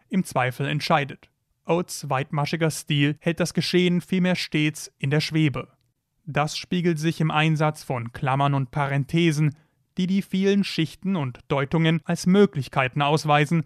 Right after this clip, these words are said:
und nicht als Tatsachen. Oder im periodischen Aussparen der Satzsubjekte, wodurch wir tief in die Insicht der Figur hineingezogen werden.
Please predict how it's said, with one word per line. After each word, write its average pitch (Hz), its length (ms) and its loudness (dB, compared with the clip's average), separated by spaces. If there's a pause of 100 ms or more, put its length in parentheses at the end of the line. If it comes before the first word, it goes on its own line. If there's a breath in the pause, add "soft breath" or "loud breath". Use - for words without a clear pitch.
(280 soft breath)
und 185 280 2
nicht 147 280 -2
als 170 200 -2
Tatsachen. 127 680 0 (360)
Oder 160 400 4
im 175 220 0
periodischen 160 720 0
Aussparen 135 720 0
der 151 220 2
Satzsubjekte, 143 880 -2 (420)
wodurch 160 300 0
wir 151 240 2
tief 180 380 0
in 175 120 -4
die 185 220 -4
Insicht 156 500 0 (140)
der 147 80 -4
Figur 160 400 2
hineingezogen 120 800 -4
werden. 117 300 -10